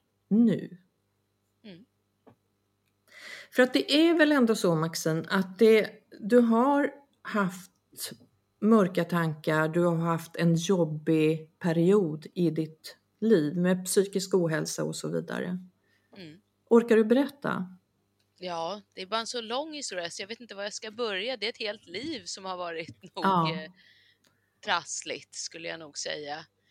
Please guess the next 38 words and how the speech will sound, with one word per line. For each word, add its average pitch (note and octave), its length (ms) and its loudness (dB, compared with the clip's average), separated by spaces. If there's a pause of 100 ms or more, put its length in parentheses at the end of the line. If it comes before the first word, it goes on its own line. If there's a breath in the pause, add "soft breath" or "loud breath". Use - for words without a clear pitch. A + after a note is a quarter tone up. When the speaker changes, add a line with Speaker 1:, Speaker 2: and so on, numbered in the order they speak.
(260)
Speaker 2:
Eh, F3+ 120 -4
jag F3 120 -2
har G#3+ 120 -12
nog G3 200 -14
aldrig F#3 480 -8
mått - 500 -18 (220)
bra A3+ 420 -6
egentligen. G3 460 -10
Jag G#3+ 100 -14
tror A3 160 -14
mycket, B3 520 -12 (560 soft breath)
eh, F#3 800 -12
grundar F3+ 340 -10
sig E3 240 -12
i E3 40 -10
att, - 440 -14
eh, D3+ 540 -10 (300)
jag F3 200 -12
fick E3 140 -18
en D#3+ 100 -12
väldigt D#3+ 280 -8
sen D#3 300 -8
diagnostiserad D#3 760 -12
A D3 100 -12
D D3+ 80 -16
H D3+ 200 -12
D. E3 140 -4 (760 soft breath)
Och - 520 -12
det E3+ 60 -10
har D#3+ 140 -6
gjort D#3+ 200 -10
att C#3+ 140 -8
skolgången D3+ 600 -8
blev C#3 140 -8
trasslig. C3+ 600 -12
Det D3+ 80 -12
har C#3+ 140 -8
varit C#3 380 -16